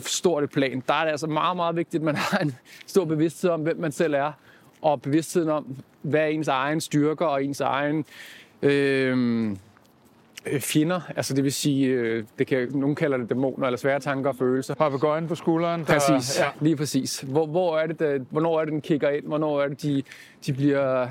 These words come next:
Speaker 1: en dårlig version af sig selv? Hvornår er det, de begynder at, at søge overlevelsesstrategier, øh, som, som tager dem væk fra deres udvikling?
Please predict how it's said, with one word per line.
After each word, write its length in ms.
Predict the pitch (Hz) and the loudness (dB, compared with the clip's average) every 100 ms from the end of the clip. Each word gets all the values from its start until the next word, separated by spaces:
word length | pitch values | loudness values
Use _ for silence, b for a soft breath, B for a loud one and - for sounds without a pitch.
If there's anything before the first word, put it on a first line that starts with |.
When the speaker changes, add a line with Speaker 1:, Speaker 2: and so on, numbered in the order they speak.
| 147 | -2
Speaker 1:
en 120 | 147 | -2
dårlig 380 | 127 139 160 156 | 2 2 2 0
version 300 | 143 156 143 | 0 -2 -4
af 60 | 131 | -6
sig 100 | 123 | 0
selv? 260 | 156 131 | 0 0
Hvornår 340 | 143 139 143 143 | 0 2 2 0
er 40 | |
det, 120 | 139 | -2
de 80 | 143 | -4
begynder 600 | 131 127 156 156 135 139 | -4 0 0 0 0 0
at, 80 | 120 - B B B B B - - 131 127 123 | -2 -6 B B B B B -4 0 2 2 0
at 60 | |
søge 240 | - 151 139 | 0 2 2
overlevelsesstrategier, 960 | 135 156 143 143 151 131 123 143 135 131 B - | 0 -2 -4 -4 -2 -2 -2 -2 -4 -4 B 0
øh, 420 | 147 139 131 120 | 2 2 0 0
som, 240 | 113 156 143 | 0 0 -2
som 280 | - 156 | -4 -2
tager 160 | 139 151 | 0 0
dem 140 | 135 | 0
væk 120 | 139 - | -2 0
fra 80 | 170 | 0
deres 200 | 143 131 | 0 0
udvikling? 560 | 135 135 127 123 113 | 0 2 0 0 -4